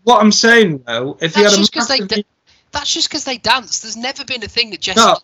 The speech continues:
Speaker 1: fine.
Speaker 2: Jesse Lingard's not a hard worker, or that
Speaker 1: No,
Speaker 2: he
Speaker 1: I
Speaker 2: has
Speaker 1: didn't
Speaker 2: put
Speaker 1: say
Speaker 2: his
Speaker 1: he's
Speaker 2: head
Speaker 1: got a
Speaker 2: down.
Speaker 1: big ego. I didn't
Speaker 2: What,
Speaker 1: say
Speaker 2: he,
Speaker 1: he didn't
Speaker 2: no, he
Speaker 1: work.
Speaker 2: didn't. Uh, he's not called, he sat on the bench at United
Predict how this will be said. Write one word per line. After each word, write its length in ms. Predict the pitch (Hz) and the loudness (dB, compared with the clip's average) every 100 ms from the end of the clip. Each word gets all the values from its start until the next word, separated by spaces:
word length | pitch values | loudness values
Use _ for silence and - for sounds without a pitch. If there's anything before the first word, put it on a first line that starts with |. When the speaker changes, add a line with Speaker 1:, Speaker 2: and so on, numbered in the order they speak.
| - | 0
Speaker 1:
fine. 120 | 226 | 2
Speaker 2:
Jesse 240 | 175 131 | 2 2
Lingard's 400 | 151 208 190 185 | -2 -4 -4 -4
not 140 | 196 170 | -6 -8
a 60 | |
hard 440 | 165 202 185 180 - | -8 -6 -6 -8 -12
worker, 500 | 185 208 202 123 - 139 _ _ _ _ _ _ _ _ | -10 -10 -12 -18 -20 -20 _ _ _ _ _ _ _ _
or 100 | 185 | -4
that 60 | 190 | 2
Speaker 1:
No, 60 | |
Speaker 2:
he 40 | 175 | 2
Speaker 1:
I 40 | |
Speaker 2:
has 100 | 175 | 2
Speaker 1:
didn't 100 | - | -4
Speaker 2:
put 100 | 220 | -4
Speaker 1:
say 20 | |
Speaker 2:
his 80 | 233 | 0
Speaker 1:
he's 80 | 226 | 2
Speaker 2:
head 100 | 214 | 0
Speaker 1:
got 80 | 226 | -4
a 40 | |
Speaker 2:
down. 80 | 147 | -2
Speaker 1:
big 140 | 202 196 | -2 0
ego. 420 | 214 240 139 127 | -2 -4 -6 -4
I 100 | 135 | -4
didn't 180 | 160 156 | -4 -4
Speaker 2:
What, 80 | - | -2
Speaker 1:
say 60 | |
Speaker 2:
he, 40 | 151 | -2
Speaker 1:
he 40 | |
didn't 100 | 151 | -4
Speaker 2:
no, 120 | 415 403 | -6 -6
he 60 | |
Speaker 1:
work. 80 | 302 | -6
Speaker 2:
didn't. 300 | 370 349 254 _ - - | -4 -6 -8 _ -20 -6
Uh, 140 | 302 320 - _ _ | -4 -4 -10 _ _
he's 280 | 254 302 339 | -6 -4 -2
not 180 | 359 - | -4 -6
called, 200 | 320 262 | -12 -10
he 120 | 302 | -4
sat 280 | - 415 311 | -2 0 -2
on 100 | 302 | -8
the 100 | 311 | -10
bench 520 | 269 170 _ - - | -12 -14 _ -12 -10
at 140 | 208 196 | -12 -12
United 560 | 220 220 185 127 135 | -8 -6 -6 -12 -18